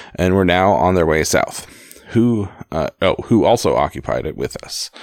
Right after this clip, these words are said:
Uh, David and his wife, Caroline, both mulattoes, were exceedingly affected. Sorry, exceedingly affected.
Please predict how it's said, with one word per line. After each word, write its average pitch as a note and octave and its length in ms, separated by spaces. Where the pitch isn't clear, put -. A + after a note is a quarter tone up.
Uh, D#2 200
David G#2 340
and G#2 140
his G2 180
wife, F2 380
Caroline, E2+ 560
both F2 420
mulattoes, E2 600
were G2+ 280
exceedingly G#2 920
affected. - 600
Sorry, - 320
exceedingly F#2+ 540
affected. - 420